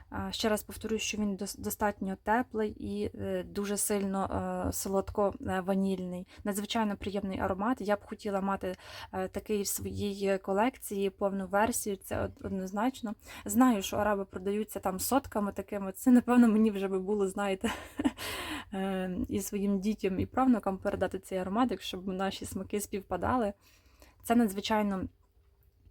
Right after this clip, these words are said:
ем, приємний для мене, і цей аромат стоїть на першому місці. Е, я б хотіла мати такий в колекції своїй. Там надзвичайно красивенний флакон, е, чорний, здається, з золотком таким. Вставлю вам картиночку.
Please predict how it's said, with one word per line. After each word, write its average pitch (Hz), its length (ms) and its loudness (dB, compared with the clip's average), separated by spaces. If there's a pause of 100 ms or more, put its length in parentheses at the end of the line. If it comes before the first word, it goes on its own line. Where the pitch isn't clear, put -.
(140)
ем, 95 720 0
приємний 220 520 4
для 196 180 -2
мене, 208 360 2
і 208 320 -2
цей - 220 -2
аромат 208 400 2
стоїть 202 400 -6
на 196 260 0
першому 202 520 -2
місці. 214 520 0 (320)
Е, 190 80 -4
я 202 140 2
б - 60 -20
хотіла 208 320 -2
мати 196 220 0
такий 190 480 -8
в - 60 -20
колекції 214 600 0
своїй. 208 540 -4 (280)
Там 214 120 2
надзвичайно 208 540 0
красивенний 190 800 -4
флакон, 247 680 2
е, 190 360 -6
чорний, 185 720 -4
здається, 185 480 -6
з 170 100 -12
золотком 214 480 -2
таким. 208 280 -8 (1120)
Вставлю 220 300 2
вам 208 160 0
картиночку. 202 760 -4